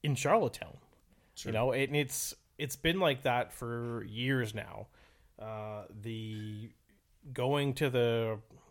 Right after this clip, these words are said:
Speaker 1: East League Center or the Charlottetown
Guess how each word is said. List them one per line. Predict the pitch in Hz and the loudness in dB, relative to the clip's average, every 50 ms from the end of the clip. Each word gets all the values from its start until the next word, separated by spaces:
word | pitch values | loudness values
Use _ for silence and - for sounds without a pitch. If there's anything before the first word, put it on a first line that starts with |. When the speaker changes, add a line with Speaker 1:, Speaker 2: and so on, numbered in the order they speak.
| _ _ - | _ _ -8
Speaker 1:
East | 151 160 147 - - - | -6 -6 -6 -4 -2 0
League | 139 135 135 135 | 0 0 0 -2
Center | - - - 131 123 123 123 123 123 120 117 120 117 117 - - - - _ _ _ _ _ _ _ _ _ - | -2 0 2 4 4 4 4 4 4 4 4 2 2 0 -2 -6 -20 -20 _ _ _ _ _ _ _ _ _ -20
or | - - 117 110 107 110 107 107 107 | -14 -12 -10 -8 -6 -6 -6 -6 -6
the | 104 104 104 | -6 -6 -6
Charlottetown | - - - - 139 143 143 143 139 131 - - 135 131 127 123 120 117 110 107 | -4 -2 0 2 4 4 4 4 2 2 2 4 4 4 4 4 2 0 -2 -6